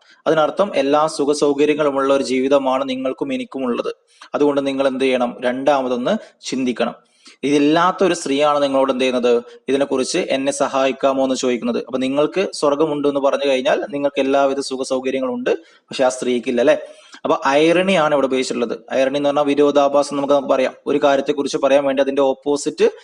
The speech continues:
വാക്കുകൾ ഉപയോഗിക്കുക എന്നുള്ളതാണ് ഐറണി. അപ്പോ നിങ്ങൾക്ക് എനിക്കും ഇത് സ്വർഗമാണെങ്കിലും ആ വിളിക്കുന്ന സ്ത്രീക്ക് ഒരു സ്വർഗത്തിലെ ഒരു, ആ, ജീവിതമല്ല അല്ലെങ്കിൽ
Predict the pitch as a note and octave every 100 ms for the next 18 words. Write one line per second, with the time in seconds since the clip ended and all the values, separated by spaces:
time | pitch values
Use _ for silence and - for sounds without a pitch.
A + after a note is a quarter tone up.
0 | - - C3+ C3+ C3+ C#3 C3+ C3+ C3 -
1 | D3+ C#3+ C3+ B2+ A#2+ A#2 - B2+ B2 A#2+
2 | A#2 - _ - - - D3 G3+ B3+ -
3 | D3+ D#3+ G3+ A3 A3 A3 - - D#3+ E3+
4 | E3 E3+ D#3+ D#3 D3+ C#3+ D#3+ C#3+ C3+ C3
5 | A#2+ D3 G3+ _ _ _ - E3+ E3 F3+
6 | - G3+ G3+ G#3 - - D#3 F3+ F3 G3
7 | - D3+ D#3 D#3+ D3+ C#3+ E3+ F3 E3+ E3
8 | - - D3 D#3 D3 D3 C#3+ C#3 B2 C#3
9 | D#3 D3+ C#3 C3+ B2+ D3